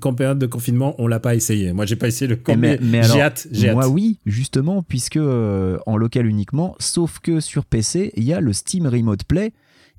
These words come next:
Speaker 2: et que ça marche pas si mal. Et j'ai pu jouer avec des gens en France. Donc, il suffit qu'une personne ait le jeu, elle lance le jeu, elle lance le Steam Remote Play,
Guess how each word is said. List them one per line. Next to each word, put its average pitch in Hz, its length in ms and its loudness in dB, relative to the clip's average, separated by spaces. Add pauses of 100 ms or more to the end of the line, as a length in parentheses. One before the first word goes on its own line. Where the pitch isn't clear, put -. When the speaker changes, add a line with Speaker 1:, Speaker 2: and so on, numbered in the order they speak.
Speaker 2:
et 98 80 0
que 175 160 -2
ça 107 180 -4
marche 147 280 -4
pas 220 140 -2
si - 220 -4
mal. 165 400 0
Et 120 80 2
j'ai 120 160 0
pu 120 180 -2
jouer 135 180 0
avec 117 180 -2
des 107 100 -2
gens 131 160 -4
en 131 100 -2
France. 160 480 -4 (560)
Donc, 104 140 -6
il 127 80 -6
suffit 160 240 -6
qu'une 233 460 -4
personne 170 360 -2
ait 127 60 0
le 113 100 0
jeu, 156 220 -2 (480)
elle 156 160 2
lance 160 280 0
le 127 120 0
jeu, 160 320 0
elle 143 140 0
lance 160 180 -2
le 143 80 0
Steam 135 240 -2
Remote 113 260 2
Play, 156 240 0